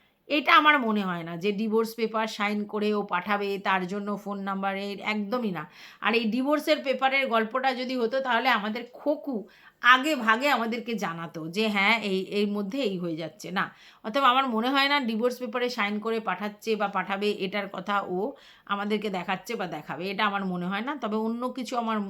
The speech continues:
আমার মনে হয়। তবে আরও একটা জায়গায় আমার খটকা লাগছে, সেটা হচ্ছে ও বলছে যে এইখানে ও ভালো আছে, মানে,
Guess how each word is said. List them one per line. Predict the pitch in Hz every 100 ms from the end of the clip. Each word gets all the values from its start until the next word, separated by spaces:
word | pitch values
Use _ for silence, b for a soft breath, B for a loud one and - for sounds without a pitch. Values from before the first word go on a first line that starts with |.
| -
আমার | 185 196
মনে | 190 185 208
হয়। | 262 269
তবে | 247 311 240 - B B B
আরও | 262
একটা | 320 - 330
জায়গায় | 247 220 226 269
আমার | 247 247 247
খটকা | 196 - 202
লাগছে, | 190 156 147 202
সেটা | 208 226
হচ্ছে | 247 247 - 214 254 - _ _ _ _ _ _ - - -
ও | 247
বলছে | 247 262 185 202 247 - B B
যে | 233 247
এইখানে | 285 330 - 302 349 330
ও | 302 339
ভালো | 214 208 220
আছে, | 160 - 156
মানে, | 170 185